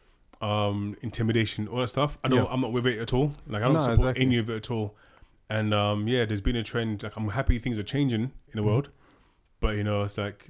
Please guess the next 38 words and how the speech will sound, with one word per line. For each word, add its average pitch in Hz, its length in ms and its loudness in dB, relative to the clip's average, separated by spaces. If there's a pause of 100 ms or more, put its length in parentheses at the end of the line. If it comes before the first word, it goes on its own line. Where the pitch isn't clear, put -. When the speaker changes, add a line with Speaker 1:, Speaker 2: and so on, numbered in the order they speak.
Speaker 1:
there's 113 340 -4
such 147 140 -4
a 135 60 -2
high, 123 320 -2 (500)
there's - 120 -6
such 143 140 -6
a 131 60 0
high 123 280 2
level, 110 640 -2 (680)
um, 104 680 -4 (360)
not 120 160 -6
level, 107 300 -2
what's 107 120 -6
the 127 60 -6
word? 101 280 -4 (260)
Percentage. 110 520 0 (160)
Speaker 2:
Okay, 110 400 4
yeah, 90 200 0
yeah. 95 80 -2
Speaker 1:
Like, - 340 -4 (200)
even, 127 220 2
like, 117 160 0
in 110 60 -2
my 110 100 0
experience 110 400 -2
in 107 60 -4
life, 113 300 0
there's 104 140 -2
such 135 140 -4
a 127 40 -2
high 123 140 2
percentage 110 580 -4
of, 107 240 -4
like, 101 440 -4 (400)
friends 120 720 -2 (180)
who 110 180 2
I've 104 120 2
met 107 340 -2